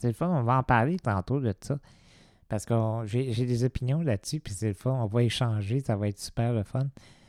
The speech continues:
Mais, mais là, ton enfance, donc, euh, là, mettons qu'on, on s'en va plus vers les dix ans, neuf, dix ans.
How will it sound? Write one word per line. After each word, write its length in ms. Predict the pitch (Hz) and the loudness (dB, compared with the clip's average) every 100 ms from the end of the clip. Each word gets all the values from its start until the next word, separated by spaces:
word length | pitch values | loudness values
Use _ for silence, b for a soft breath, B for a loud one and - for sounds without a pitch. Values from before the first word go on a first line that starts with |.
| B - | B -2
Mais, 320 | 123 131 - - | 0 0 -4 -6
mais 280 | 139 123 131 | 0 4 4
là, 120 | 156 | 4
ton 260 | 135 131 | 2 0
enfance, 680 | 127 117 101 123 127 131 110 | 0 -2 0 0 2 0 0
donc, 340 | 113 117 131 - b b b b b - - | 2 2 0 -6 b b b b b -12 -2
euh, 480 | 120 113 110 113 120 147 175 _ _ - _ 156 | 2 2 0 -4 -10 -14 -20 _ _ -20 _ -2
là, 420 | 127 127 123 120 | 2 4 4 0
mettons 460 | 143 139 123 147 135 | -6 -4 0 0 2
qu'on, 100 | 135 | 2
on 500 | 120 117 113 120 104 | 2 -2 -6 -6 -2
s'en 220 | 131 113 | 0 2
va 120 | 110 120 | 2 2
plus 280 | 135 127 | 4 2
vers 180 | 123 110 | 4 2
les 220 | 107 113 | 2 0
dix 340 | 110 120 110 110 | 0 0 2 2
ans, 320 | 107 110 110 | 0 -2 -4
neuf, 360 | 110 113 117 110 | -4 -2 0 -2
dix 260 | 113 104 110 | -4 -2 -2
ans. 200 | 120 | -2